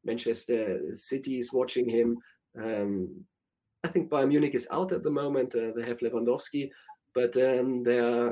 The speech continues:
a few clubs which like to have him in summer, which can win the Champions League. I think, uh, United at the moment is not one of the favorites to win the Champions League at the moment. So in one or two years, perhaps, uh, you are it again, but, <laughs> uh, perhaps it's too late for Haaland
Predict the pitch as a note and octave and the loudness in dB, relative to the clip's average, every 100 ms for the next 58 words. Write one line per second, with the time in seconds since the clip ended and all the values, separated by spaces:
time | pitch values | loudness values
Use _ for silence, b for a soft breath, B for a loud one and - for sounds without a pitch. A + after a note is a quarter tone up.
0 | - - D3 D3+ D3+ D#3 D3+ - C#3+ C3 | -4 -14 -4 -4 0 0 0 -2 -4 -4
1 | C3+ - - B2 C#3 - - B2+ C3+ D3 | -4 -8 -6 -4 -4 -6 -4 -2 -2 0
2 | C3+ B2+ A#2+ C3+ C3+ C#3 B2+ B B - | 0 2 0 2 2 2 2 B B -4
3 | C3 - B2 C3+ D#3+ G2 - D#3 E3 E3 | -2 2 2 4 2 0 0 0 0 -2
4 | - D3 D3 - b b - A#2+ D3 C#3+ | -2 -4 -4 -8 b b -10 -4 -2 0
5 | C3 C3+ C3 C3 D#3 C#3+ C#3 C3 C#3 C#3+ | 0 0 0 2 2 2 2 4 4 4
6 | C3+ C3 C3 C3 C3+ D3 - - B2+ B2+ | 4 2 2 -4 -2 -2 -4 -10 -2 0
7 | C3 B2+ A#2+ - E3 E3 D#3+ - C#3 C3 | 0 0 -4 2 6 6 4 -2 2 2
8 | - C3 A#2+ A#2 A#2+ A#2 A#2 A#2 A#2+ B2 | 2 0 0 0 -2 -2 0 2 4 2
9 | B2 C3 B2 b b b B2 C3 D3+ D#3 | 0 0 -2 b b b -2 2 4 4
10 | - C#3 C#3+ E3 D#3+ - C#3 C3+ D3 D#3 | 2 0 4 4 4 -4 -4 -2 -2 -4
11 | - D3 D3 D3 C#3+ _ _ _ _ C3+ | -4 -2 -2 -2 -6 _ _ _ _ 2
12 | C3 C3 B2 B2 C3 A#2+ B2+ D#3+ F3 C#3+ | 4 4 2 0 0 0 2 2 2 2
13 | C3 - D#3 C#3 - - - - _ C3 | -2 0 -2 -2 -4 -20 -20 -20 _ -8
14 | B2+ B2 B2+ C#3 - - C3+ C3+ C#3 - | -8 -6 -4 -4 -8 -8 -2 -2 -2 0
15 | C3 C3 A#2+ A#2 C3 D3+ A#2 G#2+ | 4 4 2 0 2 2 2 -2